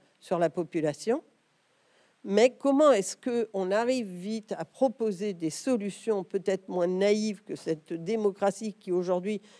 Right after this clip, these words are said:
n'arrive pas à bâtir un futur, euh, solide ? Une France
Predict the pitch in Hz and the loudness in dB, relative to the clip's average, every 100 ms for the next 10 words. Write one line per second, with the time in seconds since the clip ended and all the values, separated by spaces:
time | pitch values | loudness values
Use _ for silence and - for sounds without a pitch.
0 | _ 180 190 202 - 214 170 180 196 180 | _ 2 2 2 2 4 6 4 2 0
1 | 156 - 196 - 220 180 160 147 175 170 | -2 -6 -10 -4 -2 0 0 -2 -2 0
2 | 294 349 151 170 _ _ _ - - _ | 0 0 -2 -4 _ _ _ -20 -20 _
3 | _ _ _ 262 262 220 - 254 254 233 | _ _ _ 2 2 2 2 4 6 2
4 | - - | -6 -16